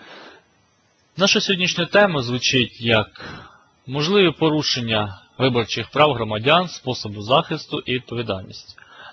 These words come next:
На жаль, ця тема є дуже актуальною в нашому сьогоденні під час виборів до Верховної Ради України, Президента України та, е, муніципальних виборів. Сподіваюся, що після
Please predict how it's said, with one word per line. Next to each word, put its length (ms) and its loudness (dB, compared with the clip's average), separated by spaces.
На 100 0
жаль, 260 4
ця 160 -2
тема 280 2
є 80 4
дуже 320 -4
актуальною 840 0
в 60 -16
нашому 380 -4
сьогоденні 720 -2
під 140 -10
час 220 -4
виборів 400 -2
до 120 0
Верховної 420 -2
Ради 240 2
України, 640 0
Президента 540 2
України 640 0
та, 220 4
е, 160 -4
муніципальних 760 -4
виборів. 420 -8
Сподіваюся, 880 -2
що 320 -4
після 320 -6